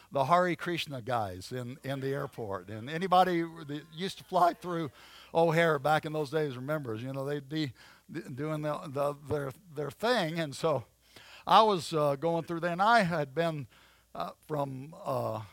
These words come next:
a weird background, and so I thought, you know, maybe I can relate to this guy. I went up. <clears throat> I'd only been saved for,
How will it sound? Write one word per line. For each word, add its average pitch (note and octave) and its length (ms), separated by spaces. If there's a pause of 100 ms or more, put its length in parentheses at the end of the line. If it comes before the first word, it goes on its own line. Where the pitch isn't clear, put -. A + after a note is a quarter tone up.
(100)
a C#3+ 80
weird C#3+ 360
background, D#3+ 640
and C#3+ 140
so C#3+ 260
I E3+ 200
thought, E3+ 380
you F#3+ 120
know, F#3+ 120
maybe F3 300
I C#3+ 80
can C3 180
relate C3+ 340
to - 60
this B2+ 200
guy. E3+ 260
I F#3+ 60
went F3+ 180
up. E3 260 (320)
<clears throat> E3 300
I'd E3 180
only F3 260
been D#3 300 (280)
saved F#3 400
for, B2+ 280